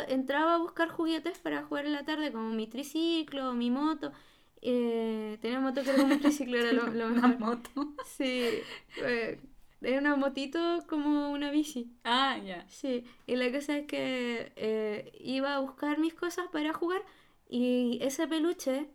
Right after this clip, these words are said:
Speaker 1: esa muñeca, siempre estaba en lados distintos y siempre era mirando hacia mi dirección.
Speaker 2: Ah.
Speaker 1: Entonces yo entraba y donde subi-, donde sea que yo estuviera en la habitación me estaba mirando. Y le empecé a agarrar susto porque lo veía y se movía. Y yo estoy segura de que se movía, cambiaba de posición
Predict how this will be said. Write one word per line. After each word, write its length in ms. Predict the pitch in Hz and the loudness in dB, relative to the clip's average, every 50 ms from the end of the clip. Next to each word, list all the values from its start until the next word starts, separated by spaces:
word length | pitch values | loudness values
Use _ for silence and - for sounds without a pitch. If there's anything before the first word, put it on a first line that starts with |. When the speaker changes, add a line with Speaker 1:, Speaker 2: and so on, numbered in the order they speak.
| - _ _ | -16 _ _
Speaker 1:
esa 220 | - 254 269 294 277 | -8 -4 -2 -2 0
muñeca, 520 | 285 294 302 330 320 - 254 254 277 269 - - - _ - | 2 2 2 2 2 0 -2 -2 -4 -4 -10 -16 -20 _ -20
siempre 460 | - - 311 330 349 339 330 339 359 | -6 -2 0 2 2 2 0 -2 -4
estaba 340 | 359 - 339 330 320 330 330 | -4 -2 0 2 2 4 4
en 80 | 320 | 4
lados 240 | 311 302 294 269 226 | 2 2 0 0 -2
distintos 480 | 233 - - 208 190 185 190 - 202 208 - | -4 -6 -6 -4 -4 -4 -6 -10 -16 -16 -12
y 120 | - 233 226 | -10 -6 -2
siempre 500 | 302 311 330 311 339 359 359 359 359 339 | 0 0 0 0 0 0 2 2 2 2
era 140 | 330 330 320 | 2 2 4
mirando 340 | 311 302 294 302 294 294 302 | 4 4 4 4 4 4 2
hacia 180 | 294 - 294 | 2 0 0
mi 160 | 269 262 262 254 | 2 2 2 2
dirección. 420 | 247 240 226 233 - 185 180 175 - _ _ _ _ _ - - - - _ - - | 2 0 -2 -4 -6 -10 -10 -10 -14 _ _ _ _ _ -20 -20 -20 -20 _ -20 -18
Speaker 2:
Ah. 200 | - - - - - - - - _ _ _ | -16 -16 -16 -16 -16 -18 -18 -20 _ _ _
Speaker 1:
Entonces 480 | - 226 226 240 254 269 262 294 285 254 | -8 -4 0 0 0 2 2 2 2 2
yo 80 | 262 262 | 2 2
entraba 460 | 277 294 277 - 269 294 302 330 349 311 - - - | 0 0 -2 -2 0 0 2 4 4 4 2 2 0
y 100 | 262 254 | -2 0
donde 260 | 262 269 269 247 269 | 0 0 0 0 -2
subi-, 320 | 269 - - 247 247 254 - | -2 -2 -2 -2 -2 -2 -2
donde 320 | 226 247 240 240 233 233 247 | -2 -2 0 0 0 0 0
sea 220 | - 302 302 294 | 0 0 -2 0
que 120 | 302 302 311 | 0 0 0
yo 60 | 330 | 0
estuviera 400 | 320 - 349 320 330 330 330 339 | 0 -2 -2 0 2 2 2 2
en 80 | 330 | 2
la 60 | 330 311 | 2 0
habitación 500 | 311 311 302 311 302 302 - 339 339 339 | 0 -2 -2 -4 -4 -4 -2 -2 -2 0
me 60 | 339 | -2
estaba 300 | 339 - 302 294 294 285 | -2 -2 0 0 2 2
mirando. 420 | 269 254 220 185 185 175 - - - - _ - - - - - _ _ - - | 2 0 -2 -2 -6 -8 -10 -14 -18 -20 _ -20 -20 -20 -20 -20 _ _ -10 -4
Y 80 | - 226 | -2 0
le 80 | 226 | 0
empecé 280 | 233 233 240 247 262 269 | 0 0 -2 -2 0 0
a 20 | 269 | 0
agarrar 300 | 277 277 277 285 294 294 | 0 0 0 0 -2 -2
susto 440 | - 311 339 339 - - 247 226 214 | -2 -2 -2 -2 -2 -2 -2 -2 -2
porque 220 | 214 208 202 214 | -4 -2 -2 0
lo 160 | 220 220 220 214 | 2 2 2 2
veía 380 | 214 208 226 247 285 311 320 | 2 0 0 0 0 0 0
y 40 | 330 | -2
se 160 | 330 - 294 | -2 0 0
movía. 440 | 254 240 220 214 262 311 339 311 247 | 0 0 0 0 0 0 2 2 2
Y 60 | 226 | 0
yo 60 | 226 | 0
estoy 200 | 240 - - 269 | -2 -4 -6 -4
segura 400 | 269 294 269 226 233 262 294 294 | -2 -2 -2 -2 -2 -2 0 0
de 100 | 302 311 277 | 0 -2 -2
que 80 | 330 | -4
se 120 | 320 - 311 302 | -2 0 2 2
movía, 420 | 277 254 247 247 262 285 302 302 | 2 2 0 0 0 -2 -2 -2
cambiaba 400 | 294 269 262 254 262 269 294 302 | -2 -2 0 2 2 2 2 2
de 100 | 320 320 320 | 0 0 -2
posición 540 | 294 320 330 - 330 320 - - 320 330 | -2 -6 -4 -4 -4 -6 -4 -4 -4 -4